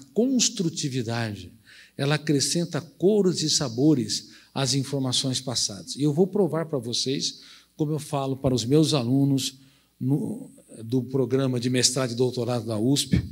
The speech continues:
alunos mestrando e doutorando, que eu ensino sobre esses complexos mecanismos.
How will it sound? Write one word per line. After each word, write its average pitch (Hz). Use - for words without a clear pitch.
alunos 123
mestrando 139
e 127
doutorando, 127
que 143
eu 165
ensino 165
sobre 143
esses 143
complexos 139
mecanismos. 110